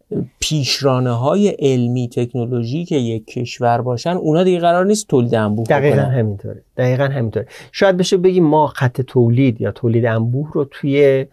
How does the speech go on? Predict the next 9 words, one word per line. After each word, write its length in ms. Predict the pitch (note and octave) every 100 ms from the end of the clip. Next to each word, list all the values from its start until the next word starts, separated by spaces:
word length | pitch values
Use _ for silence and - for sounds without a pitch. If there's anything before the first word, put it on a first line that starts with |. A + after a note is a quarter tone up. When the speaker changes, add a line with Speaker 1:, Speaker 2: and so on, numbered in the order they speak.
| _ _ _
Speaker 2:
دانشجوی 380 | A#2+ A2+ - C3+
لیسانس 540 | B2 A#2 - B2 B2 -
و 160 | B2
بحث 360 | B2 B2 A#2+ -
کورس‌های 600 | A#2+ - A#2 - B2+ B2
آموزشی 600 | A#2 A2+ A2+ A2 - C3+
می‌تونیم 440 | C#3+ - C#3 A#2+
داشته 320 | G#2+ G2 -
باشیم. 440 | G2+ G2+ - A2+